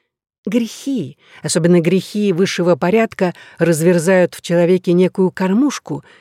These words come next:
притягательная для бесов питательная среда из бывшей некогда бессмертной души. Пришла я к мадам Блаватской под видом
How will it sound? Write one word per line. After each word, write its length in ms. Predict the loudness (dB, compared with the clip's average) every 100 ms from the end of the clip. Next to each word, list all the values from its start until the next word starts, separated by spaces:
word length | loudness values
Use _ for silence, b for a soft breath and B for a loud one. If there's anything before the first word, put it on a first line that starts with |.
| b b
притягательная 800 | -4 -2 0 0 0 -2 -2
для 160 | 0 0
бесов 340 | 0 0 -4 -6
питательная 540 | -6 -4 -4 -2 -2
среда 420 | -2 -2 0 0 B B B
из 200 | 0 0
бывшей 340 | 2 0 2 0
некогда 420 | 0 -2 -4 -4
бессмертной 640 | -4 -4 -2 -2 -2 -6
души. 540 | -4 -6 -8 -10 -12 -16 _ _ _ _ _ _ _
Пришла 380 | -4 -4 -2 0
я 220 | 0 0
к 80 | 0
мадам 360 | 2 2 2 2
Блаватской 560 | 0 0 -2 -2 -4
под 200 | -2 0
видом 340 | 2 2 2